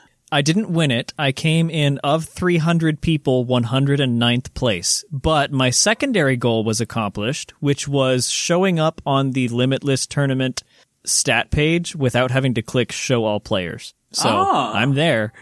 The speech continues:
Speaker 2: Okay.
Speaker 1: If you
Speaker 2: But
Speaker 1: go to
Speaker 2: you
Speaker 1: the,
Speaker 2: only,
Speaker 1: if you
Speaker 2: you
Speaker 1: go
Speaker 2: got
Speaker 1: to the
Speaker 2: a hundred and nine.
Speaker 1: Celio list. Yep. I got a hundred and ninth out of three hundred, so that's better than average.
Speaker 2: How many
Speaker 1: Better
Speaker 2: ma-,
Speaker 1: than
Speaker 2: how many
Speaker 1: average.
Speaker 2: games
Speaker 1: I
Speaker 2: did you play?
Speaker 1: I ended up, there were nine total,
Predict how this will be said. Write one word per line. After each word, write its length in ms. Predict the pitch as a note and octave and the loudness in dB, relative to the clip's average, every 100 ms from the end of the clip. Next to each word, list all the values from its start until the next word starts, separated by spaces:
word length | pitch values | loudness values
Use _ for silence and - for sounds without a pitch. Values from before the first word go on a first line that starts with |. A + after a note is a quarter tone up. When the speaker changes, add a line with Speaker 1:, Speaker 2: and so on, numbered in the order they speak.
| - _ _ | -20 _ _
Speaker 2:
Okay. 380 | F#3+ G3+ C#3+ F3 | -4 0 0 0
Speaker 1:
If 120 | A#3+ | -2
you 100 | B2+ | -4
Speaker 2:
But 100 | A2 | 0
Speaker 1:
go 120 | C3+ C#3+ | 0 2
to 60 | |
Speaker 2:
you 60 | E3+ | 2
Speaker 1:
the, 40 | - | 2
Speaker 2:
only, 200 | A#2+ E3 | 2 0
Speaker 1:
if 260 | C#3 C#3 | 0 -2
you 60 | B2+ | 0
Speaker 2:
you 60 | |
Speaker 1:
go 100 | C3+ | 0
Speaker 2:
got 100 | - C#3+ | 2 2
Speaker 1:
to 40 | |
the 60 | C3 | 2
Speaker 2:
a 40 | |
hundred 160 | D#3 E3 | 2 0
and 80 | C#3+ | 0
nine. 200 | B2 A#2 | 0 0
Speaker 1:
Celio 40 | |
list. 400 | A2+ G#2 - - - - _ | -2 -4 -8 -10 -20 -20 _
Yep. 260 | C#3+ D#3+ - _ _ | -2 -2 -4 _ _
I 60 | C#3+ | -2
got 120 | B2+ | 0
a 60 | C3 | 2
hundred 240 | D#3+ F3+ | 2 0
and 100 | E3+ | 2
ninth 240 | D3+ D3+ | 2 2
out 140 | C#3+ C3 | 0 0
of 80 | - | 0
three 180 | D3 | 0
hundred, 400 | C3+ A#2+ G2+ F2+ | 2 0 -2 -6
so 240 | - A#2 A2 | -4 -2 0
that's 240 | C3+ C#3 | -2 -2
better 260 | - E3+ A#3 | -2 0 0
than 120 | G#3+ | 2
average. 520 | A3 C4 F3+ G3+ - - - | 0 2 0 -2 -10 -18 -4
Speaker 2:
How 140 | F3+ | 0
many 80 | F#3+ | 2
Speaker 1:
Better 40 | G3+ | 2
Speaker 2:
ma-, 100 | G3+ | 2
Speaker 1:
than 120 | E3 | 2
Speaker 2:
how 60 | G#3 | 0
many 100 | G3+ | 0
Speaker 1:
average. 140 | E3 | 0
Speaker 2:
games 100 | E3+ | 0
Speaker 1:
I 80 | C#3+ | 0
Speaker 2:
did 40 | |
you 100 | A#3+ | -4
play? 200 | B3 C#4 C#4 _ _ _ - | -4 -6 -8 _ _ _ -4
Speaker 1:
I 300 | D3+ F3 F#3 | -2 0 0
ended 240 | E3+ E3 | 0 0
up, 140 | D#3 - | 0 -2
there 220 | D#3 D3+ | -2 0
were 120 | C#3+ C#3 | 0 0
nine 380 | C3 C#3+ G3 | 2 2 0
total, 460 | G#3+ E3 A#2+ G#2 C3+ | 0 -2 0 -2 -6